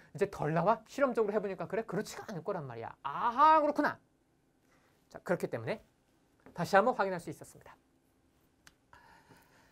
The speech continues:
자, 경우의 수에서는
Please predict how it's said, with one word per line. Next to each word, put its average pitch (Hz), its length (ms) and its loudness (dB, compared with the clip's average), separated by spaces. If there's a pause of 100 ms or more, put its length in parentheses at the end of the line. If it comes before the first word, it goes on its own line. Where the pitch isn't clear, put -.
(120)
자, - 160 -12 (1800)
경우의 294 300 6
수에서는 180 440 2